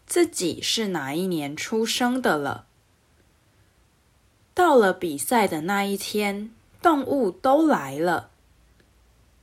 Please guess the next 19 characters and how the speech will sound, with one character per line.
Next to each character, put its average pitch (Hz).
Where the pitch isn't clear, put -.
他 254
们 247
要 233
比 170
赛 160
跑 -
步， -
中 320
间 311
还 175
要 214
过 214
一 220
条 165
河。 143
猫 311
跟 330
老 202
鼠 175